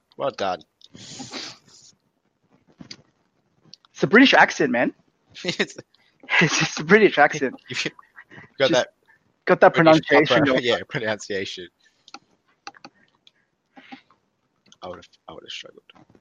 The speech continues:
Speaker 2: Better than most of my friends. Well, you know what?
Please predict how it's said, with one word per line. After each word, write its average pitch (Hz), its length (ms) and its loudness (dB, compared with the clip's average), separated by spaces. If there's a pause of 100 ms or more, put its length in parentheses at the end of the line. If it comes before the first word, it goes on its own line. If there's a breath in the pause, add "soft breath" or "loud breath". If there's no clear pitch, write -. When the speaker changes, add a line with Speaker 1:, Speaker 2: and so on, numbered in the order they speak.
(180)
Speaker 2:
Better 139 180 4
than 127 200 0
most 127 260 -4
of 123 60 -6
my 123 120 0
friends. 127 480 0 (440 loud breath)
Well, 175 240 6 (260)
you 185 160 4
know 359 120 10
what? 147 360 8